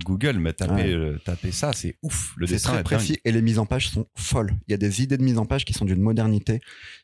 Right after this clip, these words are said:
Speaker 2: C'est incroyable. C'est un auteur qui mettait du temps à faire ses B D. Euh, par exemple, sur, euh, les, le, enfin, ce, le, les, ce que vous avez dans cet album-là, si je dis pas de bêtises, ça a mis treize ans à sortir la totalité.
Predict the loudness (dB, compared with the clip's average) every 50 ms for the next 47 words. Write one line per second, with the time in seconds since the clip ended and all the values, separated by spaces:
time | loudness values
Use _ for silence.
0 | _ -10 -4 -2 -2 -2 0 -2 0 2 2 2 2 2 0 0 0 2 2 2
1 | 0 -2 -2 0 0 2 2 0 0 0 0 2 2 2 2 2 0 2 0 2
2 | 2 2 2 2 0 -2 -6 -8 -4 -2 0 2 2 2 2 2 2 2 2 2
3 | 2 2 4 2 2 2 0 -2 -4 -4 -2 -2 0 0 0 0 0 0 -2 -2
4 | 0 0 0 2 2 2 2 2 2 0 2 0 0 0 0 0 -2 -2 -2 -4
5 | -4 -4 -4 -4 -4 -2 0 0 2 2 2 2 0 -2 -2 0 0 0 0 2
6 | 2 2 2 2 0 0 0 0 0 2 2 2 2 2 0 -2 -4 -8 _ _
7 | _ -6 -4 -2 0 0 0 -2 0 -2 -2 -2 -2 -4 -2 -2 -4 -2 -2 -4
8 | -4 -4 -6 -4 -2 0 0 2 2 2 0 0 -2 -4 -2 -4 -4 -2 -4 -4
9 | -4 -4 -2 -2 -2 -4 -4 -8 -12